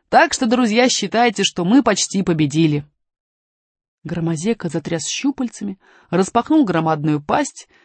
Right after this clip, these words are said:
все археологи закричали «Ура!», а временщик Петров сказал тихо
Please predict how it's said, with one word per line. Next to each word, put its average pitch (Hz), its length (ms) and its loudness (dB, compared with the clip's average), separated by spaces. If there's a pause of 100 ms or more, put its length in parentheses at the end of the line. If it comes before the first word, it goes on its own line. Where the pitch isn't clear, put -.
(120)
все - 320 -2
археологи 262 680 2
закричали 175 560 0
«Ура!», 247 420 0 (420)
а 160 120 -4
временщик 160 540 -2
Петров 170 360 -4
сказал 165 440 -4
тихо - 360 -14